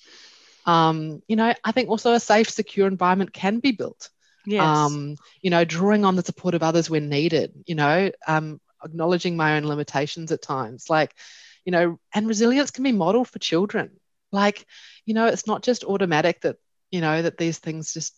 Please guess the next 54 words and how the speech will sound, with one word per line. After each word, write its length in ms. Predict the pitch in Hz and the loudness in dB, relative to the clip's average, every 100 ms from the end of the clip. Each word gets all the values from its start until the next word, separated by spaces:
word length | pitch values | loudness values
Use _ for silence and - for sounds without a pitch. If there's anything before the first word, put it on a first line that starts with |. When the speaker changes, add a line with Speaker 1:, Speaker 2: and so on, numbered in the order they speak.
| _ | _
Speaker 1:
you 80 | 170 | -10
know, 140 | 151 | -8
go 240 | 156 160 147 | -6 -4 -2
down 240 | 165 156 | -2 -4
family 340 | 151 139 156 | -2 -4 -2
lines. 400 | 156 156 160 143 | -2 0 0 -2
Like, 260 | 160 156 - - - _ | -2 -2 -4 -20 -20 _
resilience 560 | 202 175 202 233 226 - | -2 0 2 2 -2 -6
can 140 | 185 | -6
absolutely 420 | 175 175 185 170 | -6 -4 -2 0
be 100 | 175 | 0
modeled. 520 | 156 143 143 135 143 - _ _ _ _ _ | -2 -2 -2 -4 -6 -12 _ _ _ _ _
Um, 440 | 170 175 175 175 - | 0 0 0 -4 -8
my, 240 | 170 196 226 | -4 -2 -2
my, 160 | 190 196 - | -4 -8 -6
my 140 | 196 | -4
little 300 | 214 208 185 | 0 2 0
son, 260 | - 185 170 - | -2 -4 -4 -8
son 180 | - 196 | -6 -2
is 160 | 190 170 | 0 2
already 320 | 175 175 165 | 4 4 2
doing 340 | 160 160 170 | 2 2 0
some, 400 | 165 151 151 151 - _ _ _ _ | -4 -10 -12 -14 -18 _ _ _ _
some 320 | - 170 160 - | -10 -8 -8 -2
grounding 340 | 180 208 285 | 2 2 2
<laughs> 20 | |
exercises 540 | 294 - 180 160 151 240 | 2 2 2 4 6 8
Speaker 2:
Oh, 100 | 294 | 8
Speaker 1:
with 180 | 381 415 | 6 4
Speaker 2:
that's 100 | 160 | 4
Speaker 1:
me. 60 | |
Speaker 2:
so 80 | 233 | 6
awesome. 840 | 415 403 370 494 508 - 523 403 339 | 6 6 8 8 6 6 6 6 6
Speaker 1:
Yeah, 60 | 392 | 8
he 80 | 240 | 8
does 140 | - | 8
it. 140 | 220 226 | 6 4
It's, 100 | 262 | 2
it's 160 | 208 | 0
called 200 | - 233 | 2 2
the 40 | 202 | 2
squeeze. 480 | - 220 254 247 | 2 4 6 4
He 80 | 175 | 2
does 200 | 165 170 | 2 2
it. 100 | 165 | 0
He 100 | 165 - - - _ _ | -2 -6 -16 -20 _ _
puts 180 | - 208 | -6 -4
his 160 | 185 185 | -6 -2
hands 280 | - 185 | 0 0
and 100 | 180 | 0
goes, 220 | - _ 349 | -4 _ -16
"Mm," 220 | 359 320 | -12 -4
like 200 | 214 175 | -2 0
that. 300 | 202 190 170 | 4 4 4